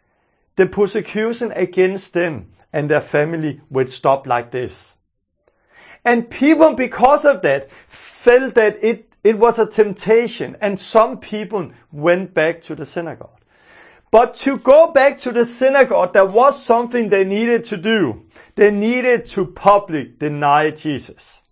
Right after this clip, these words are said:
They need to go back to the synagogue and say, "I deny Jesus Christ who bought me. I deny Jesus Christ as Savior. I deny Jesus." And if they deny Jesus,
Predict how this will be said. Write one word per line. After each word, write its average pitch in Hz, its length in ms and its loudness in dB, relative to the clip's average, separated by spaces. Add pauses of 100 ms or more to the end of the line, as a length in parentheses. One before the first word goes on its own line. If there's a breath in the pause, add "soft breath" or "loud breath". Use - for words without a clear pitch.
(400 soft breath)
They 220 140 4
need 302 280 0
to 269 120 -2
go 269 240 4
back 269 220 2
to 269 120 -6
the 254 80 -6
synagogue 202 680 2
and 214 140 -4
say, 240 480 4
"I 233 340 4
deny 202 600 2
Jesus 190 480 -6
Christ 151 720 -2 (960 soft breath)
who 180 220 0
bought 180 420 2
me. 220 120 2
I 214 160 6
deny 214 400 2
Jesus 220 380 -6
Christ 220 320 2
as 226 140 0
Savior. 262 460 4
I 254 260 4
deny 233 680 2
Jesus." 214 640 -10 (100)
And 208 280 0
if 226 280 -6
they 285 320 4
deny 220 720 2
Jesus, 202 800 -10